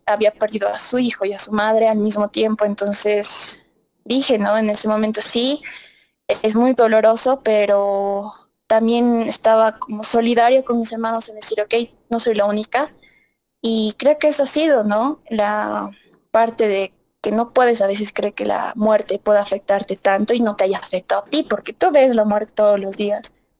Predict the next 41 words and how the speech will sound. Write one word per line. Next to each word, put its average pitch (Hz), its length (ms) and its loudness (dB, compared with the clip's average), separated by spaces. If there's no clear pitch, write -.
ves 208 220 2
que 202 300 -4
le 214 80 4
ha 208 100 0
pasado 208 340 0
a - 20 -2
un 208 120 -6
amigo, 214 600 2
al 208 140 2
abuelo 208 420 4
de 202 100 -6
tu, 196 340 -6
a 196 80 -2
las 190 140 -4
amigas, 220 640 2
amigos, 214 340 -2
primos, 208 320 -2
no 202 80 -10
sé, 254 380 -2
pero 214 140 -2
no 233 160 -2
te 240 100 0
la 226 160 -4
crees 220 240 -2
que 233 80 -6
te 214 160 0
vaya 208 200 2
a - 40 -6
pasar 208 280 -2
a 214 60 -2
ti, 240 220 -2
porque - 260 -8
es 233 60 0
algo 226 220 0
tan 320 180 4
impredecible 240 640 2
a 214 80 6
veces 226 560 0
desde 196 220 0
tu - 140 -12
perspectiva, 214 840 -2